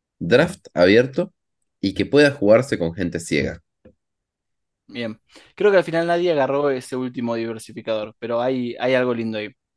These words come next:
Speaker 1: Y pasa que al ser un, un evento online, es complicado decir, "Bueno, vamos a testear algo que se puede jugar en nuestro caso, con los ojos cerrados".
Speaker 2: Sí, sí.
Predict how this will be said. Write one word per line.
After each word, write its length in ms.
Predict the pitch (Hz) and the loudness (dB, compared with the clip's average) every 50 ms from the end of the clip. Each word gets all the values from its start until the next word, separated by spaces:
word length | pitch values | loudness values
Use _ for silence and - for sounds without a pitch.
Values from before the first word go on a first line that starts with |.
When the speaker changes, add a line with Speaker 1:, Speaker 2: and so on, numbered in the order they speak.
| _ _ - | _ _ 0
Speaker 1:
Y 160 | 120 117 110 | 0 2 2
pasa 260 | 113 - 127 139 131 | 2 2 2 0 0
que 380 | 110 107 95 92 90 87 90 90 | 2 2 4 4 6 6 6 6
al 160 | 90 92 87 | 6 4 2
ser 240 | - - 120 117 120 | 0 0 0 0 2
un, 640 | 120 113 107 104 98 95 92 90 85 87 85 85 69 | 0 0 0 0 0 -2 -2 -2 -4 -4 -4 -4 -4
un 100 | 95 101 | -2 -2
evento 320 | 98 101 107 113 107 101 95 | 0 -2 -2 -2 -2 -4 -4
online, 500 | 92 95 95 98 104 110 120 120 120 110 - _ _ _ _ | -2 -2 -2 0 0 0 0 -2 -4 -6 -10 _ _ _ _
es 100 | 101 101 | -10 -8
complicado 580 | - 98 90 87 87 87 80 90 95 95 95 87 | -6 -4 -4 -2 -2 0 2 4 4 6 6 4
decir, 200 | 82 82 85 87 | 4 2 0 -2
"Bueno, 200 | 85 87 82 80 | -2 -2 -2 -2
vamos 260 | 85 87 90 87 - | -2 -2 -4 -4 -6
a 60 | 90 | -8
testear 320 | 76 80 82 - 87 87 90 | -8 -8 -2 0 2 4 4
algo 340 | 90 90 95 95 95 95 82 | 4 4 4 2 2 0 -2
que 200 | - 82 82 82 | -2 -2 -2 -2
se 120 | - - | -4 -6
puede 140 | - 78 78 - | -6 -6 -6 -4
jugar 380 | - 80 80 80 80 82 82 _ _ _ _ _ _ _ _ _ _ - | -2 0 2 2 2 0 -4 _ _ _ _ _ _ _ _ _ _ -10
en 140 | 80 78 80 | -8 -6 -4
nuestro 240 | 85 82 85 90 85 | -4 -2 -2 0 2
caso, 240 | 90 87 87 - 98 | 2 0 0 0 -2
con 80 | 95 85 | -2 -2
los 120 | 82 - | -2 -4
ojos 160 | 85 78 76 | -6 -6 -4
cerrados". 580 | 76 80 80 85 80 78 71 67 - - - _ _ _ _ _ _ _ _ _ _ _ _ _ - | -2 -2 0 2 0 0 -2 -4 -8 -14 -20 _ _ _ _ _ _ _ _ _ _ _ _ _ -10
Speaker 2:
Sí, 140 | 143 143 120 | -8 -8 -8
sí. 220 | - 117 113 | -8 -10 -10